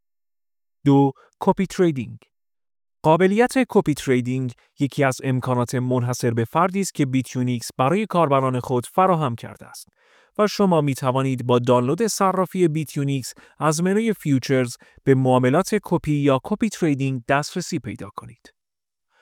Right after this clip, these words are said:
سه، امکان مشاهدهٔ لیست ارزها. از منوی مارکتس شما می توانید ارزهای موجود در اپلیکیشن بیتیونیکس را مشاهده کنید.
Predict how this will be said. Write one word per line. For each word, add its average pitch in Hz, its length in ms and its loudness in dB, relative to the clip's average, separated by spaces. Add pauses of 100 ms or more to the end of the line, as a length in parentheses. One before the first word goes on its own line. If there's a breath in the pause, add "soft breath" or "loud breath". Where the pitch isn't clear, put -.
(160)
سه، 190 420 2 (100)
امکان 147 440 0
مشاهدهٔ 131 680 0
لیست 120 300 -2
ارزها. 123 640 -4 (720 soft breath)
از 165 220 2
منوی 233 300 2
مارکتس 139 720 0
شما 123 280 0
می 123 140 0
توانید 175 460 -2 (100)
ارزهای 135 480 0
موجود 127 440 0
در 190 200 0
اپلیکیشن 160 640 -2
بیتیونیکس 127 640 -2
را 117 120 2
مشاهده 135 540 -2
کنید. - 380 -20